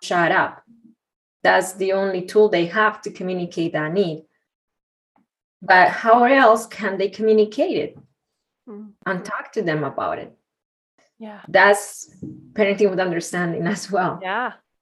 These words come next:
Speaker 2: Well, and I, I think back too about, you know, being a teenager and the ways that I wish someone would have talked to me or sought to understand, 'cause I had a really hard time keeping my room clean too.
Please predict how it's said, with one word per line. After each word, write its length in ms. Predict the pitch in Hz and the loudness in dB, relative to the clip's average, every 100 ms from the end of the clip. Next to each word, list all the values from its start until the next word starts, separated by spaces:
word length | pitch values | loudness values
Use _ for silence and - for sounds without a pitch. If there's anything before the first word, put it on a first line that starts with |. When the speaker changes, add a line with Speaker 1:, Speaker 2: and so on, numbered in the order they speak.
| _ | _
Speaker 2:
Well, 120 | 247 254 | -2 0
and 80 | |
I, 220 | 262 277 - | 2 0 -2
I 100 | - - | -10 -8
think 240 | 311 302 | -8 -2
back 240 | 185 185 - | -2 -2 -6
too 260 | - 202 | -6 -4
about, 400 | 190 175 170 151 _ _ _ | -2 -2 -4 -4 _ _ _
you 160 | - 196 | -16 -12
know, 260 | 170 165 _ - | -10 -12 _ -14
being 380 | 202 202 196 | -10 -8 -10
a 120 | 196 190 | -10 -14
teenager 960 | - - 180 180 175 185 170 165 180 _ | -18 -14 -12 -10 -10 -6 -6 -6 -10 _
and 500 | 196 180 175 165 175 _ _ _ _ _ _ _ | -10 -10 -10 -12 -18 _ _ _ _ _ _ _
the 100 | - | -6
ways 420 | 202 196 190 202 185 | -2 0 0 -2 -4
that 160 | 190 - | -8 -4
I 140 | 185 | -6
wish 680 | 180 170 175 185 - - - _ | -8 -6 -6 -6 -10 -14 -20 _
someone 460 | - 196 185 180 | -12 -10 -8 -10
would 140 | 175 175 | -8 -8
have 100 | 170 | -10
talked 360 | - - - | -8 -8 -10
to 80 | - | -16
me 300 | 185 175 202 - | -14 -12 -12 -6
or 140 | 180 | -6
sought 500 | 170 - 196 180 - | -6 -8 -2 -2 -2
to 160 | - - | -12 -12
understand, 640 | 185 180 180 - 165 208 | -10 -10 -12 -12 -12 -12
'cause 140 | 220 226 | -10 -8
I 80 | |
had 180 | 311 381 | -6 -4
a 60 | 262 | -6
really 360 | 175 170 190 | -6 -10 -8
hard 280 | 220 170 180 | -6 -6 -8
time 260 | - 160 165 | -6 -8 -8
keeping 380 | - 170 165 147 | -14 -16 -16 -10
my 120 | 120 | -10
room 280 | 165 160 165 | -10 -12 -14
clean 320 | - 151 170 | -16 -16 -16
too. 300 | - 165 - | -12 -12 -12